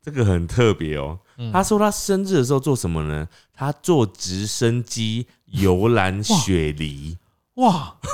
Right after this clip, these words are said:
Speaker 2: <laughs> 坐，坐直升机？
Speaker 1: 坐直升机超贵的欸。
Speaker 2: 坐直升机雪梨？
Speaker 1: 雪梨哦，
Speaker 2: 啊？
Speaker 1: 就是他坐直升机，然后游览，就是绕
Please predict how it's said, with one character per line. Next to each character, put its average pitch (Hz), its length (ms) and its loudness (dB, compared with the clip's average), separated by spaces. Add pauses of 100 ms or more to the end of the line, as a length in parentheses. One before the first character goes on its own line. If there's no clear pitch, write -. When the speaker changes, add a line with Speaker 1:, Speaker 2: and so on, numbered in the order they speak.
(300)
Speaker 2:
<laughs> - 460 -18
坐， 262 160 2
坐 233 280 0
直 165 200 -4
升 202 240 0
机？ 196 360 -6 (160)
Speaker 1:
坐 - 240 2
直 190 100 6
升 151 100 4
机 180 120 2
超 170 240 4
贵 156 320 4
的 71 80 -6
欸。 78 200 -8 (440)
Speaker 2:
坐 262 200 2
直 170 220 -2
升 220 140 4
机 208 360 -6
雪 175 440 4
梨？ 135 420 2
Speaker 1:
雪 104 320 2
梨 98 240 2
哦， 113 220 0 (320)
Speaker 2:
啊？ 175 120 -2
Speaker 1:
就 180 80 4
是 233 60 4
他 175 100 0
坐 180 240 4
直 120 240 0
升 127 160 2
机， 127 120 0
然 110 120 4
后 135 120 2
游 101 260 2
览， 110 160 -2
就 135 100 -4
是 131 220 -6 (140)
绕 120 280 0